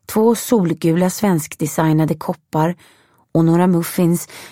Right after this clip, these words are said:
med blåbär stora som tumnaglar. I munnen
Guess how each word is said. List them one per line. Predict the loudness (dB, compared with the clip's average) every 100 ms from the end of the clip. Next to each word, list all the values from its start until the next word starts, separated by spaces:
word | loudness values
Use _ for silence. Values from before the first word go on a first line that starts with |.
| -4
med | 0 2
blåbär | 2 2 2 2 0
stora | 0 0 0 0
som | -2 -4
tumnaglar. | -2 0 2 2 2 0 -4 -4 -8 _ _ _ _ _ _ _ _ _ 0
I | 2
munnen | 4 4 2 2 0